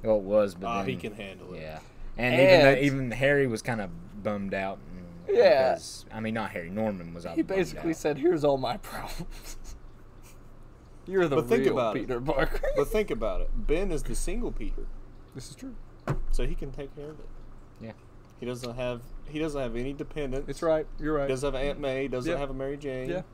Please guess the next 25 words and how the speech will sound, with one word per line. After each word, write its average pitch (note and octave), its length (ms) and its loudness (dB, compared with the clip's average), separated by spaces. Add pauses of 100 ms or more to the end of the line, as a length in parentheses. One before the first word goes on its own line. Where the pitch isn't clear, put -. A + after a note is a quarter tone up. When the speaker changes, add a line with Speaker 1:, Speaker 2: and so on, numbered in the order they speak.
(100)
Speaker 2:
He D#3+ 60 -4
can F#2 120 -2
Speaker 1:
Well, G#2 60 0
he G#2+ 60 2
Speaker 2:
handle A2 180 4
Speaker 1:
has - 20 -
a - 80 -4
Speaker 2:
that. F#2 60 -6
Speaker 1:
Gwen, F#2+ 460 -4
maybe, E2+ 340 -8 (440)
somewhere. F2 560 -10 (480)
Or F2 160 -6
she F#2+ 200 -10
just E2+ 200 -14
left F2 100 -2
Speaker 3:
But C#3 100 2
now G3 180 4
Speaker 1:
him. F3 60 0
Speaker 3:
he F3 80 -2
thinks F3 340 -4
he's E3 200 -6
the D3 120 -2
real E3+ 240 2
Peter D3 280 -4
Parker. F3 380 -2